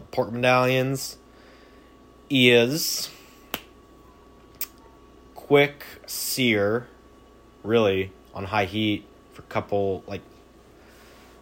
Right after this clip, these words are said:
barely a minute aside, honestly. Um, it's hard to get a crust on thin stuff, um, you know, just because it cooks so fast, so that's why you kinda wanna blast it with high heat.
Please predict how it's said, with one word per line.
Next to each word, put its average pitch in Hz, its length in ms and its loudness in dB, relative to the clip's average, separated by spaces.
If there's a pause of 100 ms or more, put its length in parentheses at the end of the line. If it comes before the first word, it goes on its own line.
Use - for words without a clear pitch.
(1200)
barely 135 420 4
a 107 60 2
minute 104 360 0
aside, 90 760 -4
honestly. 87 720 -10
Um, 92 520 -10 (1000)
it's 151 140 2
hard 180 220 6
to 208 60 4
get 185 140 6
a 131 80 4
crust 135 540 4
on 120 220 0
thin 120 260 -2
stuff, - 800 0 (320)
um, 101 560 0 (100)
you 110 120 -4
know, 101 140 0
just 104 180 -6
because 107 200 -8
it 95 100 -10
cooks - 280 -4
so 117 120 2
fast, 110 440 0
so 104 100 -4
that's 104 220 -2
why 107 80 2
you 101 100 -2
kinda 107 180 -4
wanna 98 180 -2
blast 98 420 -2
it 101 100 0
with 92 100 -10
high 92 180 -8
heat. 107 260 -4